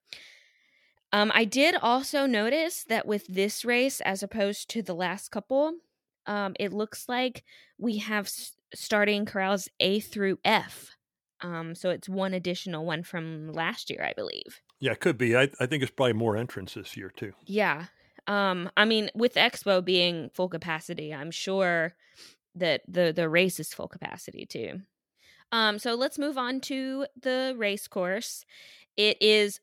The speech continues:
Speaker 1: almost identical to the last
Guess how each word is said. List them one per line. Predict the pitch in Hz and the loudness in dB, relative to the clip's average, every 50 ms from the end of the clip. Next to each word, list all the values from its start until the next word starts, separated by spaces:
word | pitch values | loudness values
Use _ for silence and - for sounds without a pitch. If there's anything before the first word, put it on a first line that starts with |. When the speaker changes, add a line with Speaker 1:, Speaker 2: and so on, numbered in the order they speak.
| - | -4
Speaker 1:
almost | 202 220 233 247 254 269 262 254 - 240 | -2 0 2 4 4 4 2 2 2 2
identical | 214 214 185 208 208 196 196 196 - 214 202 196 196 196 196 202 - _ _ _ - | 2 2 0 -2 -4 -4 -4 -6 -6 -4 -2 -2 0 -2 -2 -4 -8 _ _ _ -10
to | - - 233 220 208 208 202 202 208 - _ _ - | -6 -2 0 0 0 2 2 0 0 -2 _ _ -2
the | 202 196 | 0 0
last | 190 196 175 160 180 185 - - - - - - | 2 2 2 2 0 -2 -6 -14 -16 -16 -20 -20